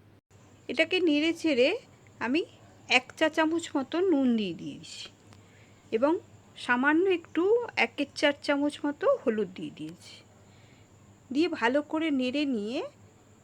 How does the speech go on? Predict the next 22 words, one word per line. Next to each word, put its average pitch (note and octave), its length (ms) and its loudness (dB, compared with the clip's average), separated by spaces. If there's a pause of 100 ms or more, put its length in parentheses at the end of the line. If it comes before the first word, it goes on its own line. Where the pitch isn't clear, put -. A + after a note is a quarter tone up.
(680)
চিড়েটা D#4 480 0
আমি D4+ 260 4
আগে B3 280 0
থেকে D4 300 -4 (120)
ভালো B3 280 0
করে C#4 260 -4 (120)
ধুয়ে, A#3+ 380 -4 (640)
এখানে C#4+ 300 -4
আমার C#4 200 0
আড়াইশো B3 480 2
গ্রাম C#4 280 0
চিড়ে A#3+ 380 -2
আছে, B3 360 -2 (480)
চিড়েটাকে B3+ 480 -4
ভালো A3 280 -2
করে C4 220 -4
ধুয়ে A#3+ 360 -2
জল G#3+ 300 0
ঝরিয়ে B3 380 -2
শুকনো C4+ 400 -4
করে F3+ 280 -8
নিয়েছি। F3 320 -16